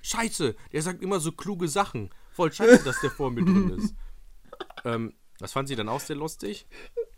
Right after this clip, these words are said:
Speaker 2: Der
Speaker 1: Mm.
Speaker 2: sagt immer so, „Ach krass, wusste ich ja gar
Speaker 1: Also ich hab,
Speaker 2: nicht.“
Speaker 1: ich hab so ein bisschen tatsächlich scheinbar den Stempel drauf. Mm. Und was noch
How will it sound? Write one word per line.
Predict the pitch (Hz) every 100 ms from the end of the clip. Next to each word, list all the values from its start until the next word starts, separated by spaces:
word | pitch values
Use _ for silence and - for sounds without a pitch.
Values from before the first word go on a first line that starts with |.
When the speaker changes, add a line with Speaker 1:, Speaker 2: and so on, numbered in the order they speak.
| - -
Speaker 2:
Der |
Speaker 1:
Mm. | 131 131
Speaker 2:
sagt | - -
immer | 175 165
so, | 165 - - _ _ _ _ _ -
„Ach | 147 117 -
krass, | - 147 - _ _ -
wusste | 143 -
ich | 196
ja | 127
gar | 131 127
Speaker 1:
Also | 214
ich | 180
hab, | 220
Speaker 2:
nicht.“ | 147
Speaker 1:
ich | 175
hab | -
so | 233
ein | 254
bisschen | 330 359
tatsächlich | 165 143 165 -
scheinbar | - 143 120
den | 113
Stempel | - 117 160 143
drauf. | 90 87 127 - - - - 330 - -
Mm. | - 131 127 240 180 - - -
Und | 165 226 -
was | 165 -
noch | 196